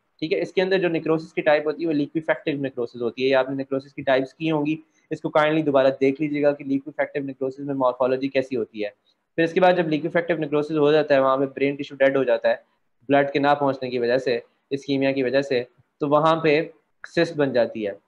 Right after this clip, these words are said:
और इसके अंदर फिर क्या हो सकता है, occlusion क्यों होती है artery की? thrombosis की वजह से होगी, यानी कि वहाँ पे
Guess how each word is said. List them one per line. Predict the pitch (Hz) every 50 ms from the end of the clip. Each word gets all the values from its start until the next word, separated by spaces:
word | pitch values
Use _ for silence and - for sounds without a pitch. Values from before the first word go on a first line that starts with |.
| _ _ _ _ _ _ _ _ -
और | 165 170 180 190 180 -
इसके | 185 - - 190
अंदर | 185 180 180 190 185
फिर | 180 180 180 196 196 - - _ _
क्या | - 175
हो | 180 175 170
सकता | 170 175 165 - 185
है, | 190 165 - 160 151 - -
occlusion | 151 - - 175 190 190 196 190 190
क्यों | 190 180
होती | 165 156 151 165
है | 156
artery | 143 143 143 139 147 151
की? | 156 175 180
thrombosis | - - _ _ _ _ _ - 156 147 143 139 139 135 - - -
की | - 202
वजह | 196 196 190 180
से | 185 185
होगी, | 175 165 151 151 151 147 139
यानी | 135 139 139 139
कि | 147
वहाँ | 139 135 131 127 127 127
पे | 131